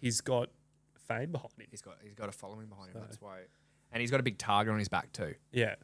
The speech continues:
Speaker 2: 'Cause he's trying to expose a lot of things.
Speaker 1: Yeah.
Speaker 2: Exactly.
Speaker 1: And I mean, you're always gonna have, I don't know, men, women, whoever else going after him for shit he says being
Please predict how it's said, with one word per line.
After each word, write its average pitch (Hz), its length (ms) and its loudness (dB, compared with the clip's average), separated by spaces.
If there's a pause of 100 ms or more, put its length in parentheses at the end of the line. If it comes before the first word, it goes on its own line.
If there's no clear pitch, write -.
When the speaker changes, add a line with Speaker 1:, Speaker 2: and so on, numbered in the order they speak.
Speaker 2:
'Cause 104 160 -16
he's 92 120 -12
trying 92 180 -16
to 85 40 -18
expose 92 400 -14
a 92 40 -16
lot 80 100 -14
of - 80 -18
things. - 420 -14
Speaker 1:
Yeah. 117 200 -4 (140)
Speaker 2:
Exactly. - 240 -6
Speaker 1:
And 147 100 6
I 139 40 4
mean, 123 400 4
you're 127 180 0
always 120 300 6
gonna 113 220 -2
have, 110 360 0 (880)
I - 60 -12
don't 107 200 -12
know, 120 100 0 (1300)
men, 120 500 6 (140)
women, 120 540 2 (840)
whoever 127 440 8
else 120 280 8
going 120 340 6
after 117 600 6 (380)
him 120 240 2
for 117 260 -2
shit - 280 -2
he 123 80 2
says 117 400 4
being 113 580 0